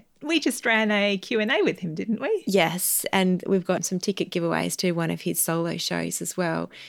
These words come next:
Speaker 2: He's just an absolute hero of Australian jazz. So people like him sitting alongside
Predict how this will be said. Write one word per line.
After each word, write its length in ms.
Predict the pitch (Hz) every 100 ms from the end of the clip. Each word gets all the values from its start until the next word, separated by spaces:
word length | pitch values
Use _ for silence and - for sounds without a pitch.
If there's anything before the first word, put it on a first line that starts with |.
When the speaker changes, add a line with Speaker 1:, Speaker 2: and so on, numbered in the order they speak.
| -
Speaker 2:
He's 240 | 202 185
just 280 | - 190 - -
an 160 | 170
absolute 720 | - 175 175 160 - - - -
hero 580 | - 185 175 165 160 - -
of 380 | 180 175 - - -
Australian 520 | - 180 170 170 170
jazz. 400 | 165 147 185 -
So 160 | -
people 240 | - 294 240
like 160 | -
him 580 | - - 190 165 202 311
sitting 300 | - 220 202
alongside 640 | 185 175 180 - 165 165